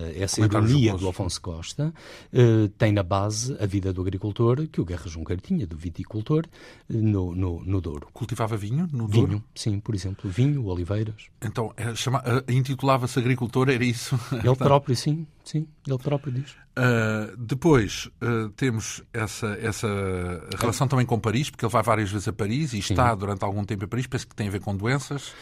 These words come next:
Speaker 1: Tem,
Speaker 2: eh, da
Speaker 1: tem a
Speaker 2: parte
Speaker 1: ver
Speaker 2: dele.
Speaker 1: com doenças, mas também tem, por exemplo, hum,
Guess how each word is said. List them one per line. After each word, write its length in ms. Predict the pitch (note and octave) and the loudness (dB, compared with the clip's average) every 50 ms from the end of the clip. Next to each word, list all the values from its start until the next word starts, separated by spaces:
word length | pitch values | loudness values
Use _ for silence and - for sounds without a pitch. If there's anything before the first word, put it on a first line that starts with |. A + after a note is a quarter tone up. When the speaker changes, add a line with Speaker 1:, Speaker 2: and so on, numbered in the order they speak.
| - - - - - - _ - | -20 -20 -20 -20 -20 -20 _ 2
Speaker 1:
Tem, 200 | - B2+ G#2+ G2+ | 4 6 6 6
Speaker 2:
eh, 40 | A2+ | 6
da 120 | C#3+ D3+ - | 4 4 4
Speaker 1:
tem 120 | D#3 C3+ | 6 8
a 0 | B2 | 8
Speaker 2:
parte 80 | A#2+ | 8
Speaker 1:
ver 100 | G#2 A#2 A#2+ | 8 6 6
Speaker 2:
dele. 60 | C3+ | 6
Speaker 1:
com 120 | C#3 A#2 G#2+ | 6 4 2
doenças, 480 | G2+ G#2 A#2+ C3 C#3 - E3 C#3 - | 4 4 4 4 4 2 0 0 2
mas 220 | C#3 A#2 A#2 A2 - | 4 4 4 4 4
também 300 | A#2 G2+ F#2+ A2+ A2 A2+ | 0 2 4 4 4 4
tem, 340 | - - A2+ A2+ A#2+ C3 C3+ | 4 4 4 6 6 4 2
por 180 | - - C#3 A#2 | 2 2 2 2
exemplo, 580 | G2 - G#2+ G2 G2 - A2+ A2+ A2+ A#2+ A#2+ - | 2 2 0 0 0 0 0 2 2 2 2 2
hum, 640 | A2+ G#2+ G2+ G#2 G2+ G2 F#2+ F#2+ F#2 F#2 F#2 F#2 | 2 2 4 4 2 2 0 0 -2 -2 -4 -6